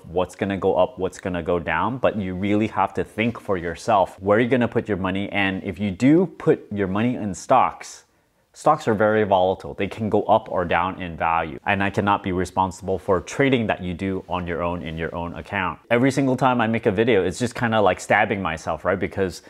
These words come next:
people like to comment saying, "Oh, look at, you made a video. I'm gonna do exactly opposite of you." Okay, fine. You know, it's kinda like making fun of me or whatnot,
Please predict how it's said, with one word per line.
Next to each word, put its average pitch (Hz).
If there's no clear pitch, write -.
people 180
like 135
to -
comment 120
saying, 101
"Oh, 226
look 233
at, 196
you 170
made 185
a 202
video. 170
I'm -
gonna 175
do 170
exactly 139
opposite 131
of 135
you." 147
Okay, 92
fine. 95
You 92
know, 90
it's 92
kinda 175
like 127
making 117
fun 98
of 92
me 95
or 85
whatnot, 85